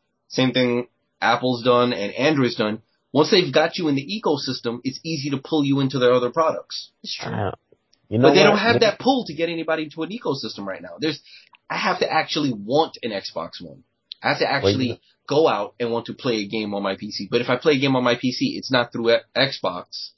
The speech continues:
Speaker 1: any kind of Xbox branding. So they've lost me there.
Speaker 3: You know what? Um, they're probably, yeah, they, they're pro-, they're probably gonna have to do this and go another route. Basically, making, you know what? Make, maybe make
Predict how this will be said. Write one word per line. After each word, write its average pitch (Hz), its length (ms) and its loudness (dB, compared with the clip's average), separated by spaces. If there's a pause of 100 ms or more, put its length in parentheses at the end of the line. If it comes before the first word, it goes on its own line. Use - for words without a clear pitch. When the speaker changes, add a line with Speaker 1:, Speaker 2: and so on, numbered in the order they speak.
Speaker 1:
any 123 160 -2
kind 117 200 -2
of 107 80 -2
Xbox 104 380 -2 (100)
branding. 92 420 -12 (380)
So 143 160 0
they've 135 200 6
lost 143 320 2
me 127 140 0
there. 147 360 2 (120)
Speaker 3:
You 95 160 0
know 107 140 6
what? 110 340 6 (320)
Um, 90 600 -2 (180)
they're 98 160 4
probably, 110 480 4 (240)
yeah, 90 260 2 (160)
they, - 220 -8
they're 98 200 -2
pro-, - 360 -8
they're 95 100 -4
probably 135 320 0
gonna 95 340 0 (200)
have 87 280 -2
to 87 60 -8
do 82 240 -4
this 80 300 -2
and 67 240 -4
go 85 160 4
another 78 320 2
route. 67 300 0 (100)
Basically, 85 840 0 (500)
making, 87 540 0
you 92 80 4
know 98 140 6
what? 104 200 4
Make, 101 260 2
maybe 113 320 4
make 104 320 0